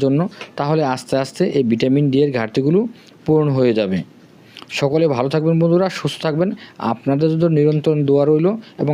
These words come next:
আমার জন্য দোয়া করবেন। ইনশাআল্লাহ আগামীতে নতুন আরও ভালো ভালো কোনো ভিডিও নিয়ে আপনাদের সামনে উপস্থিত হব। সেই পর্যন্ত সকলের সুস্বাস্থ্য কামনায় আসসালামু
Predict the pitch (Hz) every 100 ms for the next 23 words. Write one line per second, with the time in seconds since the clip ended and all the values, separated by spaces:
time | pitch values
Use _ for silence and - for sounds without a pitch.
0 | 135 120 123 135 143 135 143 151 160 -
1 | 147 175 - 131 110 139 - - - -
2 | 110 113 120 120 120 139 123 156 185 170
3 | - 131 156 107 107 120 156 151 147 143
4 | 139 117 123 131 147 190 - - 123 120
5 | 135 139 - 120 131 123 - - 160 156
6 | 226 - - - - 180 175 170 160 156
7 | 156 147 147 156 147 139 147 143 151 175
8 | 254 - - - - 123 - 135 127